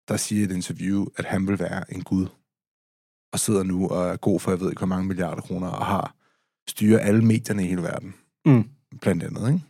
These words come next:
Speaker 1: Eller ikke alle, men du ved, mange af dem, ikke?
Speaker 2: Mm.
Speaker 1: Det er skræmmende at,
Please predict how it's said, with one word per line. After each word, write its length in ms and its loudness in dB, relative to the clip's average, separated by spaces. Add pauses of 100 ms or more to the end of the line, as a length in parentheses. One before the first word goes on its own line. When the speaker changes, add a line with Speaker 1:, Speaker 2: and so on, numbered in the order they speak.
(120)
Speaker 1:
Eller 140 0
ikke 300 -4
alle, 280 -8
men 160 -4
du 80 -4
ved, 100 2
mange 280 0
af 60 0
dem, 140 -4
ikke? 140 0 (120)
Speaker 2:
Mm. 80 4 (480)
Speaker 1:
Det 60 8
er 40 8
skræmmende 480 4 (220)
at, 80 2